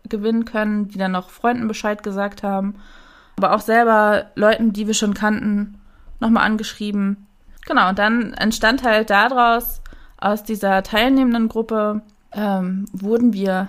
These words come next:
nach einem Auftakt-Workshop eine Redaktionsgruppe, die,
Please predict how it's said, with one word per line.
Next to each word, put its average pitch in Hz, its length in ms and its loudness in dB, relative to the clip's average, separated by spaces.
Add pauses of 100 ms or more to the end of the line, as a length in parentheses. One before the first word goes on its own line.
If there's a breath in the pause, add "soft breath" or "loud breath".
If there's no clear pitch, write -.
(120)
nach 196 160 -4
einem 185 160 -6
Auftakt-Workshop 208 1200 -2
eine 190 280 -4
Redaktionsgruppe, 247 1000 -4 (360)
die, 208 340 -4